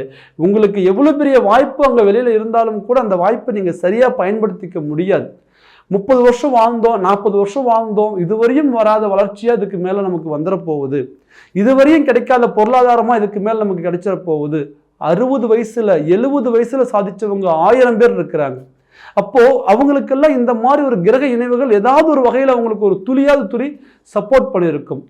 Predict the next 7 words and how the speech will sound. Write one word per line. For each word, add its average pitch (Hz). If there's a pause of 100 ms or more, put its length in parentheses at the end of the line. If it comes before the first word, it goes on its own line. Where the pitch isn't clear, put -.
(160)
இந்த 233 (140)
ஒரு 190 (120)
பலன் 220
பாருங்க, 151 (500)
நொடிஞ்சு 294 (200)
போய் 247 (120)
இருக்கக்கூடிய 214